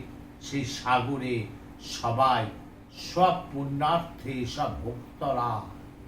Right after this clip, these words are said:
সব সেই ঠাকুরকে প্রণাম করছে। আর সেবায়িতরা সরাসরি সেখানকার সেবায়িতদের থেকে আমাদের প্রথম আলোর বার্তার প্রতিনিধি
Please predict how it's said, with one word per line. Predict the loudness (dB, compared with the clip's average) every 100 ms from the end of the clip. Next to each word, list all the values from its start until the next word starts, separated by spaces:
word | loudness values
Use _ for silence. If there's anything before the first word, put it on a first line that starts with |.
| -12 4
সব | 6 6 4 -4 -14 -18 -18 -14 -2
সেই | 2 2 0 -4 -14 -18 -16 -6
ঠাকুরকে | -2 -2 -2 -6 -4 -4 -4
প্রণাম | -2 0 0 -4 -8
করছে। | -8 -10 -8 -8 -8 -8 -10 -14 -10 -2
আর | -2 -2
সেবায়িতরা | -2 2 4 4 2 -2 -4 -4 -8 -12 -14 -16 -18 -16 -12 4
সরাসরি | 10 10 10 4 2
সেখানকার | 2 0 0 -2 -4 2 2 2 -2 -10 -14 -14 -10 0
সেবায়িতদের | 4 10 10 8 2 0 0 -2
থেকে | -2 0 0 0 -4 -12 -4 2
আমাদের | 4 4 2 0
প্রথম | 0 0 0 0 4
আলোর | 4 4 2
বার্তার | 2 2 4 4 4
প্রতিনিধি | 0 0 0 -2 -2 0